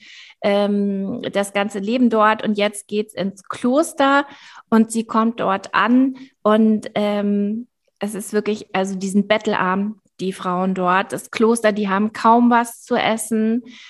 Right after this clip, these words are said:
Ähm, es, die Zustände sind wirklich unterirdisch. Es, ich weiß nicht, ob ich schon gesagt habe, zwölftes Jahrhundert.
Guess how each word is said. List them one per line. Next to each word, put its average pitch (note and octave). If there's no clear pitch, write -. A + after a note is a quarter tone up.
Ähm, G3+
es, -
die G3+
Zustände G#3+
sind G3
wirklich G#3+
unterirdisch. A3+
Es, -
ich G3+
weiß A3
nicht, A3+
ob A3
ich G#3+
schon G3+
gesagt G#3+
habe, A3
zwölftes G#3+
Jahrhundert. B3+